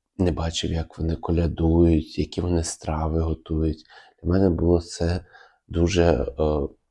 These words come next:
цікаво побачити такий досвід, як, у-,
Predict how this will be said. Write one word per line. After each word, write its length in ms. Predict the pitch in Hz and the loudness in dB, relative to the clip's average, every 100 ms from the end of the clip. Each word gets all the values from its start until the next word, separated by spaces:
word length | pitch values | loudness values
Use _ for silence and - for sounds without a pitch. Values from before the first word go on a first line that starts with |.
| _ | _
цікаво 560 | - - - 80 107 131 | -8 -6 -4 -2 0 -2
побачити 600 | - 78 85 - - 73 | 0 0 0 -4 -10 -12
такий 260 | - - 69 | -12 -6 -2
досвід, 540 | 87 - - - - - - _ _ - | 0 -2 -4 -6 -6 -20 -20 _ _ -8
як, 440 | 82 80 - | -6 -6 -12
у-, 60 | - | -18